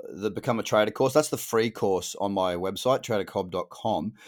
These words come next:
then I suggest that you do, because tomorrow is a day that we currently call Australia Day. Uh, it is a pretty interesting day. It, it, it's certainly, you know, there's a lot of thoughts and talk around this date.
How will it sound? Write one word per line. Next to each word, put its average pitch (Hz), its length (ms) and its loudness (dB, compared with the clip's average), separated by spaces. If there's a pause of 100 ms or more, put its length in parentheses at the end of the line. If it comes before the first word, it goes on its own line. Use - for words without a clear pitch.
(300)
then 127 100 4
I 127 60 8
suggest 135 340 2
that - 80 -8
you 127 100 0
do, 120 200 2
because 110 240 -4
tomorrow 147 480 6
is 127 120 2
a 120 100 0
day 113 260 2
that 110 100 -4
we 131 380 0
currently 117 300 -4
call 107 180 -2
Australia 123 500 4
Day. 80 140 -8 (560)
Uh, 98 260 4 (140)
it 113 280 0
is 117 600 -2
a 120 80 -4
pretty 190 560 8
interesting 147 520 0 (140)
day. 110 840 4
It, 131 60 -4
it, 117 320 -6
it's 117 140 -6
certainly, 117 680 0 (300)
you 110 120 -8
know, 104 200 0 (960)
there's 156 120 8
a 170 60 6
lot 190 180 12
of 160 100 6
thoughts 160 300 8
and 135 100 -2
talk 139 280 6
around 123 300 4
this 110 160 -2
date. 87 320 0